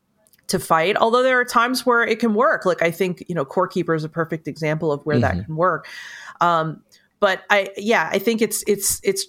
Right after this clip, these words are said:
Speaker 1: it's truly cool to me that this is kind of a trend that I'm seeing, um, popping up, because I feel like this is the perfect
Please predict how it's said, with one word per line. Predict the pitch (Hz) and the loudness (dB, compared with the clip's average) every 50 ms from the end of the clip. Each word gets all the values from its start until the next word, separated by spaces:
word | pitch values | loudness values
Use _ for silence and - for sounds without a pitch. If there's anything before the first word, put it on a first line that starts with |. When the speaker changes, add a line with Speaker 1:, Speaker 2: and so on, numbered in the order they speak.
| - | -10
Speaker 1:
it's | - 185 - | -8 -6 -2
truly | - 320 311 269 247 | 0 0 0 0 0
cool | - - 262 247 240 233 | 0 0 0 0 0 0
to | - 208 | 0 0
me | 202 196 185 175 | 0 0 0 0
that | 175 160 | 0 0
this | 185 180 - - | -2 -2 -2 -4
is | - - | -6 -8
kind | - - 180 180 175 | -4 -2 -2 0 0
of | 170 151 160 - - - - - - - _ _ _ _ - | 0 -2 -4 -12 -18 -20 -20 -20 -20 -20 _ _ _ _ -6
a | 185 | -6
trend | - - - - - 208 202 196 190 185 185 175 165 165 | -4 -4 -4 -2 2 2 2 2 2 0 0 -2 -4 -4
that | 160 175 175 | -2 0 0
I'm | 170 165 165 165 165 | 2 2 0 0 -2
seeing, | 160 - - 185 180 175 170 165 165 160 160 156 151 - - _ - | -4 -4 -2 -2 -2 0 0 -2 -2 -2 -4 -4 -6 -8 -10 _ -4
um, | 160 156 151 147 143 139 - - - - _ _ - | -2 -2 0 -2 -2 -4 -6 -10 -14 -18 _ _ 0
popping | - 190 180 - 175 160 175 | 0 0 2 0 0 0 0
up, | 180 170 - - | 2 0 0 -2
because | 185 175 196 170 185 | -4 -4 -2 0 0
I | 175 175 | 0 -2
feel | - - - 214 226 | -2 -2 0 0 2
like | 220 214 196 170 160 - | 2 0 0 -2 -4 -2
this | 160 190 196 196 - - - - - - - - - - | 0 0 0 0 -2 -2 -4 -4 -6 -8 -12 -8 -4 -2
is | 185 160 - | -2 -2 -2
the | - 165 | -4 -6
perfect | - - - - 196 190 190 - 196 190 185 185 _ - - - - | -8 -8 -6 -2 -2 -2 0 0 0 0 0 -2 _ -8 -8 -8 -8